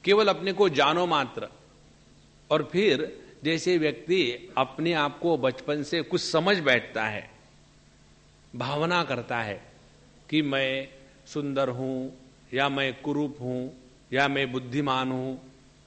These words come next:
बच्चों को बचपन से यही बताया जाता है कि देखो बेटा, तुम कितनी सुंदर हो और तुम ऐसी सुंदर हो। एक छोटी सी लड़की है हमारे दादर में, होगी कोई छह, सात साल की, आठ साल की,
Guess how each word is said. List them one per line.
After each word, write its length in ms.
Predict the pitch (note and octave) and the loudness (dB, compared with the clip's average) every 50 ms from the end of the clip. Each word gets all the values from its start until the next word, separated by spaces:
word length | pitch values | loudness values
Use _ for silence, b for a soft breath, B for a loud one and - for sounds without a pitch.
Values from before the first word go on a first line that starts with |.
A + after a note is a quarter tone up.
| - A#2+ | -8 -4
बच्चों 380 | C3 C3+ - - - D#3+ E3 | -4 -4 -4 -4 -4 -4 -4
को 300 | D3+ E3+ F3+ D#3+ B2 B2+ | 0 2 2 2 2 0
बचपन 420 | C3+ C3 - F3 - - D#3 D#3 D3 | 2 0 0 0 0 -2 0 0 0
से 160 | C3 E3 D#3 | 0 2 2
यही 160 | C#3+ D#3 F#3 | 4 4 4
बताया 320 | E3 D#3 - D3 C#3 C3+ C3 | 2 2 2 2 2 2 2
जाता 280 | B2 A#2+ A#2 A2+ A#2+ | 0 0 0 0 -2
है 340 | A2 G#2 - - - - - - - | -4 -4 -6 -14 -20 -20 -18 -8 -2
कि 160 | D#3 D3+ C#3+ | -2 0 0
देखो 340 | B2 B2 A#2+ - D3+ D#3 D3 | 0 -2 -4 -2 -4 -4 -2
बेटा, 440 | C#3+ C3 A2+ C3 B2 A2+ G#2+ - - | -2 -4 -2 -2 -2 -2 -2 -4 -6
तुम 140 | C#3 C3+ B2 | -6 -6 -4
कितनी 440 | - C3+ A#2+ - D3 E3 G3 G3 | -4 -6 -6 -6 -4 -4 -2 -2
सुंदर 380 | E3+ - D3 C3 C3 B2+ C3 B2 | -2 -4 -4 -4 -2 -2 0 -2
हो 340 | A#2+ A2 B2 B2+ B2+ B2 B2 - B B B B B B B - | -2 -4 -4 -4 -4 -4 -6 -8 B B B B B B B -2
और 280 | C3 C#3+ D3+ D#3 C#3+ | 0 2 2 2 0
तुम 200 | - - D3+ C#3+ | 0 -2 -2 -2
ऐसी 500 | B2+ A#2+ A#2+ A#2+ A#2 A#2+ A#2 - F3 E3+ | 0 0 0 0 0 -2 -2 0 0 0
सुंदर 400 | - - C#3 C3+ C3+ C3 B2+ B2 | 0 0 -4 -4 -2 -2 -2 0
हो। 120 | C3 C3 C3+ | -2 -2 -4
एक 240 | C3+ C3 B2 - | -4 -6 -8 -8
छोटी 240 | - B2 A#2 - C#3 | -10 -8 -6 -6 -8
सी 140 | B2 - C#3 | -6 -6 -4
लड़की 360 | A#2 A2 G#2+ - - - C3+ | -4 -4 -6 -8 -8 -8 -6
है 80 | C3+ B2+ | -6 -4
हमारे 280 | A#2 A2+ A2 A#2 A#2 | -6 -6 -6 -6 -6
दादर 420 | G#2+ G#2 G#2 G2+ G#2 A2 B2 B2 C3+ | -6 -6 -6 -6 -4 -4 -4 -4 -4
में, 200 | C#3 C#3 A#2+ - - - B B B B B B B B B - - | -4 -6 -8 -10 -14 -20 B B B B B B B B B -12 -8
होगी 240 | A#2+ A#2+ C3 E3+ G3 | -8 -6 -6 -6 -8
कोई 300 | F#3+ F#3+ F3 E3+ D#3+ B2 - - - - - - - | -2 0 0 -2 -2 -4 -12 -18 -20 -20 -20 -20 -18
छह, 140 | - - A#2 - - - | -10 -10 -10 -10 -12 -14
सात 340 | - - B2 A2+ B2+ B2 - | -4 -2 -2 0 -2 -4 -6
साल 260 | - A#2 A2 A2+ A2 | -6 -4 -4 -4 -6
की, 240 | G#2+ - D3 D3+ D3 - - B2 | -8 -8 -10 -12 -12 -8 -4 -4
आठ 160 | A#2 A#2 A2 | -4 -4 -4
साल 240 | - A2+ A2 A2+ A2 | -6 -6 -6 -6 -6
की, 220 | - - F#3+ G3 | -8 -12 -14 -16